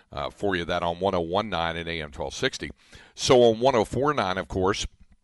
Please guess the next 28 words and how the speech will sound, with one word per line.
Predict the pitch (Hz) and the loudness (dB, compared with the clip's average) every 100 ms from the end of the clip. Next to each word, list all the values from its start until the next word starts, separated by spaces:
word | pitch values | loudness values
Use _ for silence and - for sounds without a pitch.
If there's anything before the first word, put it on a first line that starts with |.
| _ _ _ - | _ _ _ -16
we | 98 98 87 | -6 -4 -2
bring | 95 101 | -4 -2
you | 92 | -2
Longhorn | 90 95 92 90 | -2 -2 -2 -4
baseball | 90 85 90 87 87 | -4 -4 -2 -2 -2
in | 80 | -2
Texas | 113 - 104 - | -2 0 -4 -6
against | 98 92 - | -4 -6 -2
Baylor, | 110 110 107 - - - 98 | -2 0 -2 -6 -20 -20 -6
game | 117 123 117 104 | 0 0 0 -4
one | 101 110 117 120 - | 0 0 0 -4 0
of | 101 95 95 90 - - - _ - | 4 4 2 -2 -14 -20 -20 _ -4
the | 107 | -2
three-game | - 117 104 101 98 | 0 0 0 -4 -4
weekend | 98 95 98 92 | -6 -4 -4 -4
series. | - - 90 78 85 87 | -6 -4 -4 -4 -8 -10
And | 90 87 | -10 -4
so | 107 | -2
we'll | 98 | 0
break | 98 95 - | 0 -2 -4
that | 85 | -8
down | 82 90 | -4 -4
a | |
little | 87 87 | -2 -2
bit, | 90 104 | -2 -4
talk | - 82 85 | -2 -2 0
about | 80 78 | -4 -4
that. | 87 85 120 | -4 -4 -4